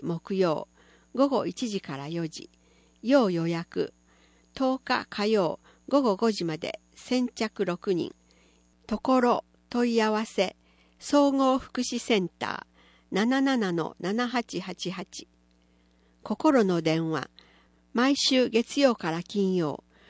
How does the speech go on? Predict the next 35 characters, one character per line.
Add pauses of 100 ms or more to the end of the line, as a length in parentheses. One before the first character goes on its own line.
(260)
午
前
九
時
か
ら
午
後
五
時。 (640)
教
育
相
談。 (480)
毎
週
月
曜
か
ら
金
曜、 (440)
午
前
九
時
か
ら
午
後
五
時。 (480)
要
予
約。